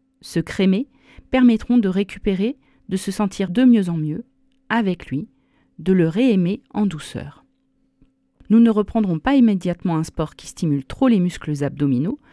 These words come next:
car nous devons avant tout reposer notre périnée et nos abdominaux. Nous pouvons toutefois faire du yoga postnatal. C'est une pratique douce, totalement adaptée,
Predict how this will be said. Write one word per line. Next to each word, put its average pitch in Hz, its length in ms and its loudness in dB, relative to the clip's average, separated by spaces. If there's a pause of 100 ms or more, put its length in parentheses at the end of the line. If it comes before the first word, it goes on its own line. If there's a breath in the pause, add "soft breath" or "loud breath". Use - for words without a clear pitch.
(300 soft breath)
car 202 180 2
nous 190 120 4
devons 170 400 -4
avant 254 340 0
tout 190 280 -10 (760 soft breath)
reposer 220 480 0
notre 180 280 -4
périnée 165 500 -4 (200)
et 220 80 2
nos 214 200 2
abdominaux. 160 460 -4 (1300)
Nous 202 120 4
pouvons 165 320 -4 (100)
toutefois 226 500 -4
faire 240 220 -2
du 190 100 -2
yoga 185 300 0
postnatal. 190 680 -6 (280)
C'est - 240 -12
une 151 80 -6
pratique - 400 -10
douce, 190 380 -8 (240)
totalement 208 460 0
adaptée, 151 540 -4